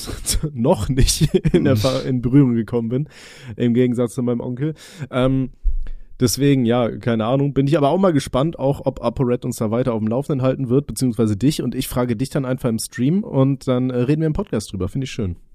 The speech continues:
Speaker 2: Ähm, ja. Wa-, warte, was? Sorry, ich war grad, ähm,
Speaker 1: Alles gut. Ich hab einfach nur gesagt, du, du erzählst mir dann, wie es weiterlaufen wird.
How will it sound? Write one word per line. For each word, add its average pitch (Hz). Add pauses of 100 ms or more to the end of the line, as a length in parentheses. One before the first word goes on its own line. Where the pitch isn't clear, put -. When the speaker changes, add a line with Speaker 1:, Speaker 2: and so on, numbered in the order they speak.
(260)
Speaker 2:
Ähm, 120
ja. 135 (480)
Wa-, 104
warte, 107
was? 113
Sorry, 101
ich 95
war 101
grad, 95
ähm, 90 (480)
Speaker 1:
Alles 156
gut. 139
Ich 147
hab 147
einfach 147
nur 135
gesagt, 120
du, 110
du 110
erzählst 110
mir 117
dann, 101
wie 104
es 95
weiterlaufen 92
wird. 90